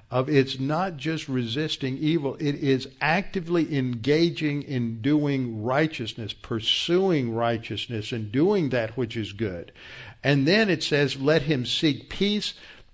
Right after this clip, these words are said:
and pursue it." Now, it's one thing to say, "Let him seek peace," but pursuing it involves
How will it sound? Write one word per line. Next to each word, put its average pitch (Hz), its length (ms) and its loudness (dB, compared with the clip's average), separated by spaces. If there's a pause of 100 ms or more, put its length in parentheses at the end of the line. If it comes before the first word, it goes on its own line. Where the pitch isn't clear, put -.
and 156 240 2
pursue 165 420 2
it." 151 40 2
Now, 147 120 0
it's 147 140 -6
one 202 200 -2
thing 190 220 2
to 160 100 2
say, 147 240 0
"Let 147 180 0
him 127 100 -2
seek - 320 -4
peace," 170 220 0
but 120 240 -6
pursuing 175 500 0
it 131 140 0
involves 131 760 -4